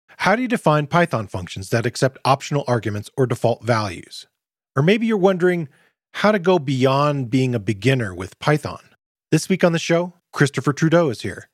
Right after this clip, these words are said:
and he's brought another batch of PyCoders Weekly articles and projects. Christopher shares a Real Python article titled Defining Python Functions with Optional Arguments. We talk about function flexibility, specifying default values,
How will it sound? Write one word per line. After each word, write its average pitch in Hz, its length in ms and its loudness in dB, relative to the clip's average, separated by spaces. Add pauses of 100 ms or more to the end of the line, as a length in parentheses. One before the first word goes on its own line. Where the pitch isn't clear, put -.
(100)
and 185 140 4
he's 175 140 -2
brought 151 180 4
another 151 220 0
batch 143 340 0
of 101 180 -6
PyCoders 160 520 0
Weekly 131 480 -2 (340)
articles 135 540 2
and 117 200 -4
projects. - 600 -12 (500)
Christopher 208 320 2
shares 135 340 2
a 127 60 -4
Real 127 220 2
Python 135 340 0
article 127 480 -2
titled 110 400 0 (340)
Defining 156 480 2
Python 156 440 0
Functions 104 500 -8 (220)
with 151 160 2
Optional 135 500 0
Arguments. 131 560 -2 (600)
We 147 60 4
talk 151 200 2
about 123 340 -2 (380)
function 165 380 0
flexibility, 131 960 -2 (240)
specifying 160 720 0
default 156 360 0
values, 131 680 -2